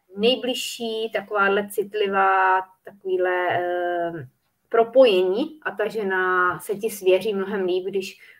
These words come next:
vlastně si ti chvíli i jakoby naposlouchá, nejenom dneska tu hodinu to video, když tě uslyšela poprvé, ale právě, že doporučuji jít do té skupiny, pobít tam i s tou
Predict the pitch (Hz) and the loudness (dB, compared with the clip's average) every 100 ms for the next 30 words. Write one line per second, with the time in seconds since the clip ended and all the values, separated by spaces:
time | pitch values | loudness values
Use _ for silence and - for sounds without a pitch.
0 | _ 175 175 214 196 208 202 220 233 208 | _ -4 -4 -6 -6 -6 -4 -4 -4 4
1 | 226 - 196 196 208 220 190 202 233 214 | 4 4 2 0 2 2 4 -2 0 0
2 | 196 180 180 175 190 196 190 170 - 190 | 0 0 2 2 0 -2 -4 -4 0 6
3 | 180 180 165 - 208 196 180 185 190 202 | 6 6 0 -6 -6 -2 0 0 0 -4
4 | 185 160 165 185 240 - - _ 190 190 | -2 0 2 0 -2 -10 -20 _ -10 -4
5 | 190 - 196 202 202 190 190 180 185 180 | -2 -2 -4 -6 -2 -2 -2 -2 -2 0
6 | 185 - 185 185 180 180 180 190 202 180 | 0 0 0 0 0 0 0 0 -4 -4
7 | 190 185 180 - 196 185 185 208 - 196 | -4 -4 -4 -6 -4 -4 -6 -10 -12 -14
8 | 196 208 202 - - 190 214 320 _ - | -14 -12 -12 -12 -6 -4 -4 -6 _ -20
9 | - _ - - 262 254 240 - - 180 | -20 _ -4 6 6 6 2 -4 0 0
10 | 202 - 185 202 - 208 202 208 202 | 0 -2 -4 -4 0 2 4 2 0